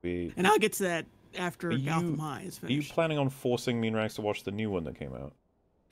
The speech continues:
Speaker 2: Shit. Probably. <laughs>
Speaker 1: <laughs>
Speaker 2: Maybe.
Speaker 1: Complete the series. Well, I was gonna say as well, it'll be fun for you to know. I, I think I already told you this, but, uh,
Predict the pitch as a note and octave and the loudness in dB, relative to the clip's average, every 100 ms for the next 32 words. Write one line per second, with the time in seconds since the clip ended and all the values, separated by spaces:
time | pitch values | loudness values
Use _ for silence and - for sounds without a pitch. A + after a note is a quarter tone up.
0 | - - - - - - - - - - | -20 -20 -20 -18 -20 -20 -4 0 2 2
1 | F#3+ E3 D#3 D3 C#3 - - - - F#3+ | 2 2 2 -2 -8 -14 -20 -20 -4 4
2 | F#3 F#3 E3+ E3 E3+ - C3 - - - | 4 4 2 -2 -2 0 0 4 6 8
3 | - - - - C4 A#3+ D#4+ C4 D4+ - | 8 10 8 6 4 6 4 4 2 2
4 | D3 - C3+ A#2+ A2 G#2+ A2 G2+ F#2+ G#2 | 2 4 4 4 4 -4 -4 -4 -4 -8
5 | - - - - - _ _ _ _ - | -14 -20 -18 -18 -20 _ _ _ _ 4
6 | C#3 D#3 F3+ D#3 F3+ D#3 E3+ C3 B2+ C3 | 8 12 12 12 8 10 10 10 10 6
7 | C3 C3 A#2+ A#2+ A#2 F#2 E2+ F#2 G2+ G#2 | 4 4 4 4 6 6 6 6 6 4
8 | - D3+ - - - F#2 F2+ - F#2 E2+ | 2 0 -4 -12 0 0 2 0 0 0
9 | F2 - G#2 G2+ F#2+ F2 F2+ | -2 2 2 4 4 4 0